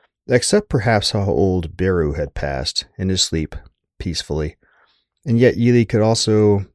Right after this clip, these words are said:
not help feeling a certain relief, almost satisfaction. The gods protected his people well. Surely those two only looked like men. Man was not for the sea, therefore those two were more likely demons, servants of the beast,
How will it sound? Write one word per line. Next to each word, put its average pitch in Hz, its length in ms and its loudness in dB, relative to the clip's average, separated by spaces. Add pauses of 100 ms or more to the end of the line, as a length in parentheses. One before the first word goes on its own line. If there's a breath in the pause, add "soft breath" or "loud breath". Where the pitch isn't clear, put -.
(120)
not 107 160 -4
help 117 200 0
feeling 107 320 0
a 92 60 0
certain 101 300 -2
relief, 90 600 -4
almost 87 360 -2
satisfaction. 92 880 -4 (600)
The 92 100 -2
gods 87 320 2
protected 92 520 -4
his 78 160 -8
people 64 360 -8
well. 80 400 -4 (600)
Surely 113 480 4
those 92 260 2
two 90 280 0
only 95 240 0
looked 101 300 -2
like 67 220 -6
men. 82 380 -4 (240)
Man 107 240 2
was 98 180 2
not 101 220 0
for - 100 -4
the 80 100 -4
sea, 80 440 -4 (480 soft breath)
therefore 107 400 2
those 101 260 2
two 95 240 -2
were 104 180 2
more 92 180 0
likely 85 360 -2
demons, 95 680 -2 (340)
servants 78 440 -4
of 73 80 -8
the 80 60 -6
beast, 85 420 -4